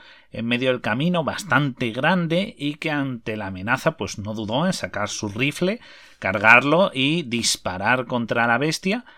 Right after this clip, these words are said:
Y bueno, pues por lo visto dice, según relata en esto que él escribió, pues el animal recibió los impactos, pero no sufrió ninguna herida aparente. También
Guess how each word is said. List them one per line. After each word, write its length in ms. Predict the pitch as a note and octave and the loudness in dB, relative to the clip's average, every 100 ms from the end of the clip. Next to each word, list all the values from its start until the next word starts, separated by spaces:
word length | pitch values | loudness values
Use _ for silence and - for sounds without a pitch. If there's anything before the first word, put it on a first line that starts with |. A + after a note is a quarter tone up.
| - - _ - | -20 -20 _ -6
Y 360 | C#3 C3+ B2+ | -2 0 -2
bueno, 280 | A2 A2+ D#3+ | -2 -2 -2
pues 200 | C#3 A#2+ | -2 -4
por 160 | - A#2+ | 0 0
lo 120 | G#2+ | 0
visto 280 | A2+ - C3 | -2 0 0
dice, 520 | C#3 D#3+ - D3+ G3 | 2 -2 0 -2 -2
según 320 | - A2 B2 | -6 -6 -2
relata 580 | B2 A#2 C#3 C#3 C3 A#2 | 0 4 2 2 0 0
en 120 | G#2 | -4
esto 300 | G#2+ - A2 | -6 -6 -6
que 180 | A2 A2 | -4 -6
él 80 | A2 | -6
escribió, 480 | G#2 A#2 A2+ C#3+ | -6 -6 -2 -2
pues 240 | D#3+ G#2+ - | -4 -8 -10
el 300 | - A#2+ A2 | -10 -6 -4
animal 420 | G#2+ G#2+ A#2 B2 | -2 2 2 0
recibió 480 | G#2+ A2 G#2 A2 A#2 | -4 -6 -6 -4 -2
los 240 | A#2+ - | -2 -2
impactos, 540 | A2 G#2 D3+ - G#3 - | -6 -2 -2 -2 -10 -6
pero 340 | B2+ C#3 D#3+ A#2 | -6 -4 -6 -10
no 420 | G#2+ A2 A2+ A#2+ | -10 -6 -4 -4
sufrió 420 | - A#2 - B2+ | -4 -8 -4 -2
ninguna 440 | A#2 G#2 A2 A2 - | 0 -2 -4 -8 -8
herida 460 | A2+ A#2+ A2+ G#2+ | -8 -4 -2 -2
aparente. 580 | G#2+ G#2 A2+ D3+ E3+ G#3 - - - | -2 -6 -4 -6 -6 -8 -14 -20 -16
También 400 | F#2 G2+ A#2 B2+ | -8 -4 -4 -6